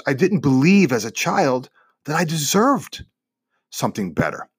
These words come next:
See, my mom never thought I would amount to much. And when I was a freshman in college, and like most freshmen, I just simply wanted to drop out, right? And I remember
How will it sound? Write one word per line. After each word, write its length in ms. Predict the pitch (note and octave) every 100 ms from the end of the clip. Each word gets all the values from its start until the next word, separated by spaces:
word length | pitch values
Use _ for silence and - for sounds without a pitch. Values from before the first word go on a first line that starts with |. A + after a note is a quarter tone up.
| _ _ _ _ _ -
See, 200 | - G3+
my 140 | G3
mom 580 | G3 G#3 B3 C#4+ C#4+ C4 _ _ _ _ _ _
never 340 | B2 F#3+ G#3+
thought 500 | A3+ - D3 B2 - _ _ _ _ _ _ _ _ _ -
I 60 |
would 160 | B2+ B2
amount 340 | A#2+ B2 A#2
to 80 | -
much. 420 | F2 C2+ - - - _ _ _ _ - _ _ -
And 600 | C3+ C#3+ C#3+ C#3+ C3+ C3+
when 100 | C#3+
I 80 | F3
was 140 | C4
a 20 | -
freshman 480 | - C3 B2 A#2+
in 80 | G#2
college, 680 | - F#2+ E2 D#2+ E2 - - _ -
and 560 | A2 G#2+ G#2 G2+ G2+ A2+
like 160 | C3
most 300 | C3 D#3+ -
freshmen, 580 | - F#2+ E2+ D#2+ D#2 E2 _ _ _ _ _ -
I 540 | B2+ C3 C3 B2+ B2+
just 200 | A#2+ C#3
simply 240 | - E3+ E3
wanted 240 | C#3 D3
to 60 | B2
drop 320 | A2 A#2+ A#2+
out, 260 | A#2+ B2+ - _ _ _
right? 360 | - C3 D3+ - - _ -
And 120 | C3+
I 20 |
remember 540 | C#3 F3+ G#3+ G#3+ F#3